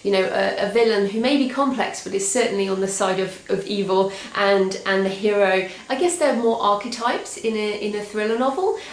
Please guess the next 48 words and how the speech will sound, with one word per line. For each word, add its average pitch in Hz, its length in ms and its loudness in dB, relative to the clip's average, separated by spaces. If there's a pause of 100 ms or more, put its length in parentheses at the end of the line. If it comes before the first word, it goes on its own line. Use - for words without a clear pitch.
(100)
Um, 202 440 0 (100)
there 247 160 2
almost 285 300 2
isn't 226 380 -2
time 208 560 0
in 190 240 -2
a 190 80 -4
fast-paced 202 760 -6
thriller 196 280 -2
to - 120 -6
get 190 300 -6
into 202 240 0
the 190 140 -4
real 196 220 -4
psychological 190 720 -6
aspects, - 520 -6
although 196 400 0 (300)
obviously 196 400 -2
there 190 200 4
is 190 180 2
the 196 100 0
genre 180 300 0
of 185 280 2
psychological 180 840 -4
thriller 180 400 -2
itself. - 800 -4 (120)
So 330 320 0
I 302 40 2
guess 359 220 0
just - 180 -2
talking 277 280 2
about 220 240 0
some 240 240 2
of 254 100 -2
the 208 80 2
different 196 440 0
subgenres 202 840 -2
within 190 360 0
thriller, 190 500 0
um, 190 300 -2
we 208 80 -4
could - 100 -12
be 208 100 -6
talking, 185 400 0
you 185 60 -2
know, 180 240 -2
medical 196 400 -2
thrillers, 190 640 0